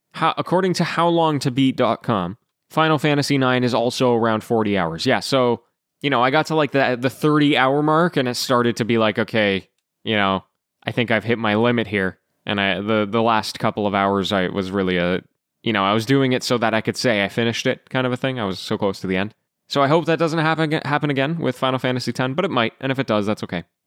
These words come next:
So anyway, I played a bunch of that, but then I also realized, like, I haven't played a new game on my P C in a really long time because I spend so much time here. You know, I work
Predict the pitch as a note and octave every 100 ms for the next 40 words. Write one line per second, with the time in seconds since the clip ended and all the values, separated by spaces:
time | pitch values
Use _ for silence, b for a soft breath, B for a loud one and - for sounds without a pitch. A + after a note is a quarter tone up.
0 | - - C#3+ A#2 A#2 A2+ D#3 C3+ B2+ B2
1 | B2 - B B C3+ A3 G#3 E3 E3 D#3
2 | D#3+ D3+ F#3 F3 F3 E3+ D#3 E3+ D#3 C3+
3 | B2 B2+ B2+ - C3+ C3 F#3 A3+ G3 -
4 | _ _ _ - D#3 F#3 F3 C#3 D3+ E3+
5 | C#3+ D3+ D3+ C3+ A#2+ A2+ - D#3+ C3+ -
6 | E3+ C#3 F#2+ A#2 A2+ B2+ B2+ A#2+ A2+ A2+
7 | A#2+ A2+ E2 - _ _ - B2 - C#3
8 | C3 C3 - D#3 C#3+ D#3+ D#3+ D#3 - C3
9 | C3 A#2 G2 E2+ G#2+ A2 A#2 A2 G#2+ C3+
10 | C#3